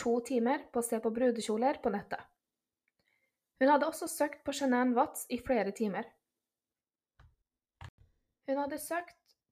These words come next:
på om politiet kan finne slettede tekstmeldinger. Hun hadde også søkt om Amber Fry var hatet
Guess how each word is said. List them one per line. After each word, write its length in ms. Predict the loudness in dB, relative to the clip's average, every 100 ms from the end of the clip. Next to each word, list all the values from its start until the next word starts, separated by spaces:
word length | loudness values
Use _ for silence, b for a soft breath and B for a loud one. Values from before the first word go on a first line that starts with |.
| _
på 80 | 0 0 0
om 120 | -2
politiet 540 | -2 -4 -4 0 0 0
kan 120 | -2
finne 240 | 0 0 0
slettede 460 | -4 -6 -2 0 0 0
tekstmeldinger. 560 | -8 -8 -8 -6 -6 -10 -18 _ _ _ _ _ _ _ _ b b
Hun 120 | 0 2
hadde 200 | 4 2
også 300 | -2 -4 -4
søkt 300 | -2 -2 -4
om 60 | -6 -2
Amber 260 | -2 -2 -4
Fry 280 | -4 -4 -6 -14 _ -20 -2
var 140 | -2 2
hatet 500 | 0 2 0 0